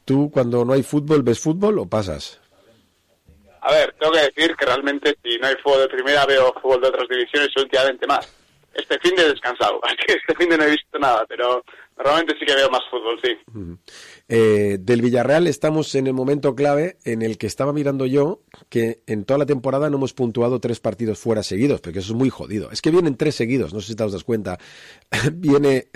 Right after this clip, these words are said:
Speaker 1: Girona, Bilbao y Oviedo. O sea, es un turmalet guapo, ¿eh? De tres,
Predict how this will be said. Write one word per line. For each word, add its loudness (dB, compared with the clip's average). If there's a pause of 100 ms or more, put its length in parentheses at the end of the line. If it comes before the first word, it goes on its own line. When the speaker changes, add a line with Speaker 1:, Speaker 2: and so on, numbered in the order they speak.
(200)
Speaker 1:
Girona, 2
Bilbao 2
y 0
Oviedo. 0 (540)
O -20
sea, -6
es -8
un -4
turmalet 0
guapo, -6
¿eh? -6 (100)
De -8
tres, -2